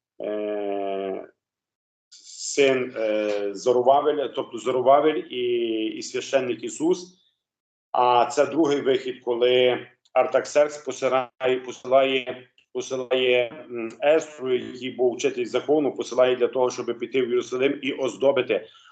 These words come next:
оздобити, прикрасити, е, дім, який уже відбудували євреї, які вийшли за першого виходу.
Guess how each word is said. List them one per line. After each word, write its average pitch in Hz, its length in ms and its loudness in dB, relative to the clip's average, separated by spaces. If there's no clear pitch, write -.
оздобити, 120 500 2
прикрасити, 131 880 0
е, 107 720 -4
дім, 139 360 2
який 135 400 -2
уже 127 520 2
відбудували 127 680 4
євреї, 123 440 2
які 127 240 -6
вийшли 127 300 -2
за 113 140 -2
першого 123 480 2
виходу. 98 440 -6